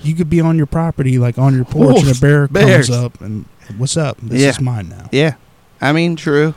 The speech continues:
Speaker 1: You could die, like, walking out your front door. The way I see it, people just, like, stick to their guns. They're like,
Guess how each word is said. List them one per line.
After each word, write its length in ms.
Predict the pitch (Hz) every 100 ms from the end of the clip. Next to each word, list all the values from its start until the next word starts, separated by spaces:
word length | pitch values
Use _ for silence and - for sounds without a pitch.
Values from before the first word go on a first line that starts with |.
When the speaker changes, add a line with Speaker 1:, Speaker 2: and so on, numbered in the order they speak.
| _
Speaker 1:
You 140 | 147 170
could 180 | 180
die, 340 | 147 143 156 156
like, 300 | 131 131 -
walking 400 | 113 127 - 139
out 120 | 139
your 100 | 120
front 240 | - 127
door. 240 | 117 107 113
The 80 | 113
way 220 | 156 165
I 80 | 160
see 240 | - 143
it, 100 | 135
people 300 | - 143 139
just, 280 | 123 120 -
like, 200 | 107 104 _ - _ _
stick 320 | - - 131 -
to 120 | 143
their 120 | 143
guns. 500 | 135 123 117 117 120
They're 120 | -
like, 220 | 98 107